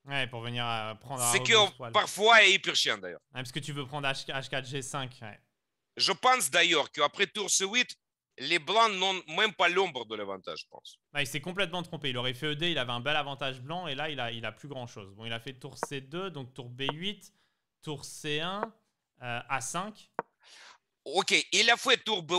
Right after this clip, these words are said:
Speaker 2: huit pour défendre le pion B cinq, pour justement pouvoir passer A cinq.
Speaker 1: Ouais, et avancer.
Speaker 2: Est-ce que la décision est bonne ? Bah,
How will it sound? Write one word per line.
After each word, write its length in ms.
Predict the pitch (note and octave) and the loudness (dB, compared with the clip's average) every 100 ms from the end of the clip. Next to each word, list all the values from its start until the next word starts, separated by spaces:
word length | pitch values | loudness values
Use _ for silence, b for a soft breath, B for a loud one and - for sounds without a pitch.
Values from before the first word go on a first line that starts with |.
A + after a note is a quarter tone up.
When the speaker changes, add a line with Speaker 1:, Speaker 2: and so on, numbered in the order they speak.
| G#3 | 2
Speaker 2:
huit 160 | C4 - | 0 0
pour 200 | B3 G#3 | -2 0
défendre 520 | C3+ F3 A3 F#3+ D3 | 0 0 2 2 2
le 180 | C#3+ D#3+ | 0 -2
pion 220 | F3+ F#3+ | -2 -4
B 260 | C3 C#3+ C#3 | -4 -4 2
cinq, 340 | - A#3 A3 | 4 4 2
pour 140 | E3 | -4
justement 480 | C#3+ F3+ - - A3+ | -2 0 0 2 2
pouvoir 460 | - D#3+ D3 F#3+ F#3+ | 0 -6 2 2 2
passer 400 | D3+ D3 - F3+ | -2 0 2 2
A 80 | D3 | 2
cinq. 240 | C#3+ A#2 F2 _ _ _ | -2 -4 -10 _ _ _
Speaker 1:
Ouais, 140 | B2 - _ _ | -20 -20 _ _
et 100 | B2+ A2+ | -20 -18
avancer. 280 | A#2 A#2+ | -16 -4
Speaker 2:
Est-ce 240 | F3 A3+ - | 0 0 0
que 440 | C4 B3 A#3 F3+ | 2 6 6 4
la 160 | F#3+ G3+ | 2 2
décision 520 | G#3 - G#3+ F3+ G#3 | 0 -4 -4 -2 0
est 60 | F#3+ | -2
bonne ? 280 | E3+ A#3 G#3+ | -2 -4 0
Bah, 240 | D#3+ E3 | 2 2